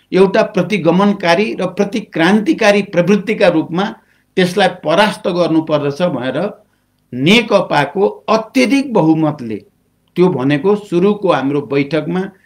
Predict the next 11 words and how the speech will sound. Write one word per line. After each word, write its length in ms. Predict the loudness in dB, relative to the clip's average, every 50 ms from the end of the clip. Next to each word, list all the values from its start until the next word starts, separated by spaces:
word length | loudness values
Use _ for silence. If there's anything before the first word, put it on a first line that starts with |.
| _ _ _ _ -12
झन्डै 380 | -6 -2 0 2 2 4 2 2
सत्तरी 720 | 0 -2 -4 -4 -4 -6 -10 _ -4 -4 -2 -2 -2 -4
प्रतिशतले 880 | -4 -4 -4 -4 -4 -6 -6 -4 -2 -2 -2 -2 -4 -6 -6 -8 -10 -12 _ _ _ _ _ _ _ _ _ _ -14
केपीलाई 720 | -2 2 4 4 4 4 2 2 4 4 4 4 2 0 -2 -4
पार्टीमा 1300 | -2 0 0 0 2 4 4 4 4 0 -2 -6 -10 -16 _ _ _ _ _ -6 -2 -2 -2 -2 -2 -4 -2
उनको 300 | -2 -2 0 0 0 2
यो 140 | 2 2
गतिविधिको 720 | 2 2 -2 -2 -2 -2 -2 -2 -2 -2 -2 -2 -2 -2 -2
लागि 360 | -2 -2 -2 -4 -4 -6 -8 -10
स्पष्टीकरण 840 | -14 -14 -10 -6 -4 -4 -4 -4 -6 -6 -4 -4 -4 -2 -2 -2
माग्ने 560 | -2 -2 -2 -2 -2 -2 -2 -4 -4 -8 -10